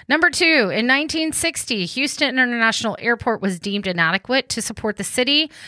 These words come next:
so they built Houston Intercontinental Airport, which is now known as George Bush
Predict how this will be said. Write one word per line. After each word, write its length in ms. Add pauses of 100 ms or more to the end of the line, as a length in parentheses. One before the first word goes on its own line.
(140)
so 200
they 280
built 260
Houston 540
Intercontinental 880
Airport, 480
which 160
is 160
now 300
known 380
as 260
George 500
Bush 320